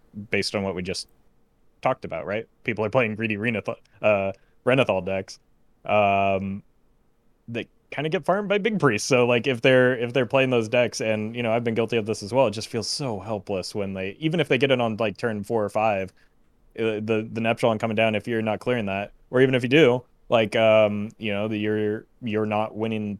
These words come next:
that game of Hearthstone if they, not even necessarily if they high roll. So, like, I think it, uh, in part is the, the decks that people are playing, or the way that the metagame has shaped out has kind of opened up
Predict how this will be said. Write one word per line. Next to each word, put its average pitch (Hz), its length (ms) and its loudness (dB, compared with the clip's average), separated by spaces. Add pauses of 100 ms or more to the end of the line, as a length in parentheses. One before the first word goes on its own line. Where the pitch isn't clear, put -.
(100)
that 104 260 -4
game 98 240 -4
of 92 80 -10
Hearthstone 95 540 -4
if 98 180 -10
they, 92 480 -6 (520)
not 101 180 -4
even 98 360 -6
necessarily 95 520 -6
if 90 100 -8
they 92 100 -8
high 107 180 -4
roll. 82 260 -10
So, 104 300 0 (340)
like, 113 160 2
I 120 100 0
think 123 220 2
it, 120 180 2
uh, 113 140 4
in 113 260 -4
part 123 300 -2
is 107 240 -2
the, 107 220 0
the 104 120 -6
decks 101 200 -2
that 98 60 -8
people 101 220 -4
are 98 60 -4
playing, 151 360 4
or 110 300 0
the 104 100 -2
way 107 140 2
that 101 160 -4
the 107 80 -4
metagame 98 380 -4
has 95 100 -4
shaped 101 320 -2
out 135 300 4
has 98 280 0
kind 104 160 -6
of 95 220 -8 (100)
opened 101 380 -4
up 110 240 0